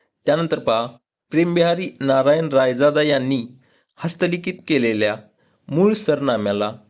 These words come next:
बिहोर राम मनोहर सिन्हा यांनी नक्षीकाम करून आकर्षक बनवले होते. त्यानंतर हिंदी भाषेतील मूळ राज्यघटनेचे हस्तलिखित वसंत किशन वैद्य यांनी बनवले व नंदलाल बोस यांनी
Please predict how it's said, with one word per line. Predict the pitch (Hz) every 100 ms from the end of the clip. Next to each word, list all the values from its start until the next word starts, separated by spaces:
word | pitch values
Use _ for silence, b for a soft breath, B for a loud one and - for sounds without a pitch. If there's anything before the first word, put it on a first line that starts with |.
| -
बिहोर | 185 139 165 170 180 - _ _ 127
राम | 127 160 165
मनोहर | 165 165 165
सिन्हा | - 135 127 143
यांनी | 117 101 104 104 _ _ -
नक्षीकाम | 123 - 151 165 165
करून | 156 110 110 - -
आकर्षक | - - 156 - 165 -
बनवले | 123 110 104 104
होते. | 104 104 110 156 - _ -
त्यानंतर | 160 170 135 110 110 - _ _ _ 139
हिंदी | 147 180
भाषेतील | 175 170 175 180 190 -
मूळ | - 143 180
राज्यघटनेचे | 165 143 147 143 143 127 110 107 104 104 b b b _
हस्तलिखित | 143 151 175 156 131 110 107 _ _ _
वसंत | 123 135 180 190 190
किशन | 156 170 165
वैद्य | 143 139 160 156
यांनी | 135 110 107
बनवले | 113 110 107 104 107 - b b b -
व | 135
नंदलाल | 131 131 131 143 165
बोस | 151 139 160 165
यांनी | 127 104